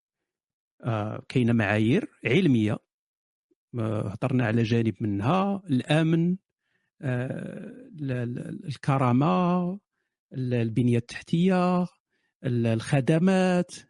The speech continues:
داكشي اللي تنشوفوه دابا في المعدلات ديال النمو البشري وفي ال-،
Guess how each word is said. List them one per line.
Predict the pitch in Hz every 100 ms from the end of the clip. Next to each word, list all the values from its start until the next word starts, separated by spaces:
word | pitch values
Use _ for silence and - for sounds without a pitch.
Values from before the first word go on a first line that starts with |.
| _
داكشي | - - -
اللي | 220
تنشوفوه | 202 180 - - 226 160
دابا | 123 156 151
في | 208
المعدلات | 165 156 113 107 139 156 196 127
ديال | 131 160 208 - _ _ _ _ _ -
النمو | 135 139 127 143 196
البشري | 165 127 - 123 117 131 175 190
وفي | 190 147 135
ال-، | 123 120 117 120 107 101 - 120 123